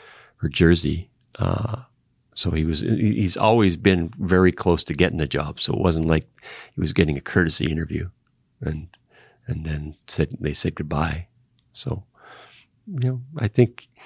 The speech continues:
and the more times you interview, probably if you're Bill Guerin, you kinda know what they're gonna be asking you too. But I think, I,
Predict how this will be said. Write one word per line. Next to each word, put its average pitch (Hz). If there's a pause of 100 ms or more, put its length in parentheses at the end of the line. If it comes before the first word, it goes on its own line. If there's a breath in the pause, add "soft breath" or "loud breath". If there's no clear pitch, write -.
(280 loud breath)
and 113
the 113
more 110
times 113
you 110
interview, 117
probably 113
if 110
you're 101
Bill 110
Guerin, 117
you 107
kinda 104
know 101 (580)
what 110
they're 95
gonna 101
be 98
asking 101
you 85
too. 98 (880)
But - (800 loud breath)
I 95
think, - (2750 loud breath)
I, 107